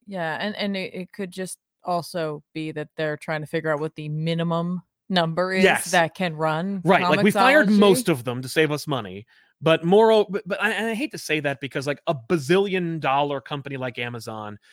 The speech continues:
Speaker 1: Yeah.
Speaker 2: doesn't fire the, like, barest minimum of employees because they, of course, employ, like,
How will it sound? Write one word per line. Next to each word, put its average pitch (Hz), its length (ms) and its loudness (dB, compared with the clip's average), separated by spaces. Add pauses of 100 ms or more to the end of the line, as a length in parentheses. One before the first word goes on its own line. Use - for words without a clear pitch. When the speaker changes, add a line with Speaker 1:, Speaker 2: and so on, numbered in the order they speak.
Speaker 1:
Yeah. - 80 -20
Speaker 2:
doesn't 196 380 0
fire 147 640 2 (320)
the, 143 480 0 (260)
like, 127 300 -6 (280)
barest 180 720 2
minimum 151 600 -2
of 139 260 -4
employees 131 1000 -4 (100)
because 135 260 -6
they, 135 120 -4
of 123 100 -8
course, 127 240 -4
employ, 127 320 -4
like, 123 200 -4